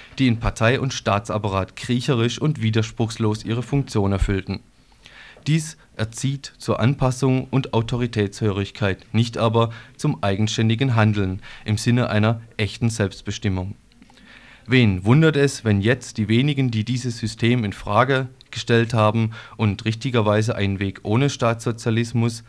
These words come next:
aber auch ohne Kapitalismus gehen wollten, von der breiten Masse rechts überholt werden? Allemal ist es leichter, seine Stimme abzugeben und seine Interessen an eine Partei zu delegieren,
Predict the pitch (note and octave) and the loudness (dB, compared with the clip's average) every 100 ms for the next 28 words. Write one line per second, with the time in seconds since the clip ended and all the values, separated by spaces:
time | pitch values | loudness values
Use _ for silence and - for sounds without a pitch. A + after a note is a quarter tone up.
0 | - - C3+ A2+ A2+ C3+ C3 C#3 C#3 A#2+ | -4 0 0 0 -2 0 2 2 0 -2
1 | A2+ A2+ G#2 A#2 - B2 A#2 A#2 A2+ A2 | -2 0 0 0 0 -2 -2 0 0 2
2 | G#2 G#2+ A2+ A2+ - - - A#2+ G#2 - | 2 2 0 -4 -6 -18 -4 0 0 0
3 | G2+ G#2 C3 A2 G2+ - G#2+ G#2+ G2+ - | 0 2 2 2 2 0 -2 -2 -2 -6
4 | - - A#2 A2+ A2+ G#2+ G#2+ G2+ F#2+ G2 | -14 -6 -2 2 4 4 2 0 -2 -8
5 | - _ - - - - - - - C#3+ | -14 _ -20 -20 -20 -20 -20 -4 0 2
6 | B2 G#2+ C#3 B2+ A#2 G2+ - G#2 B2 - | 4 6 4 2 -4 -6 -2 0 2 0
7 | B2+ A#2 G#2 G2 - B2 G#2 B2+ - - | -2 2 0 0 2 2 2 0 -2 -4
8 | A#2+ A#2+ A#2+ A#2 A#2 - - D3 D3 C#3 | 0 2 4 0 -2 -12 -4 -2 0 0
9 | B2+ C#3+ D#3 A2+ G#2 - A#2 A#2 A2+ A2+ | 0 0 0 0 0 0 -2 0 0 0
10 | A#2+ C#3 - A2+ A2 A#2 G#2+ G2+ G2+ G#2 | -2 -4 0 0 0 -2 -2 -2 -2 -2
11 | G#2 F#2+ | -2 -2